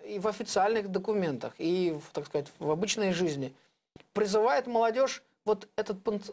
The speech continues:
потенциал, который у них есть, раскрывать. Ни в коем случае нельзя, как, э, м,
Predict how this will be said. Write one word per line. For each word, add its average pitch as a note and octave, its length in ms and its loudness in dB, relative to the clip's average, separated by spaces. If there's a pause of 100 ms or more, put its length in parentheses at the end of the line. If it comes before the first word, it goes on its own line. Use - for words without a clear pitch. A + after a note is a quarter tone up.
потенциал, G#3 460 0
который F3 320 2
у F3 40 -2
них E3+ 180 -4
есть, C#4 320 -2 (1000)
раскрывать. G#3+ 880 0 (880)
Ни G#3+ 140 2
в A3+ 40 -6
коем D4+ 200 0
случае B3+ 340 0
нельзя, B3 300 2
как, A3+ 320 -2
э, F3+ 520 2 (180)
м, G#3 160 -6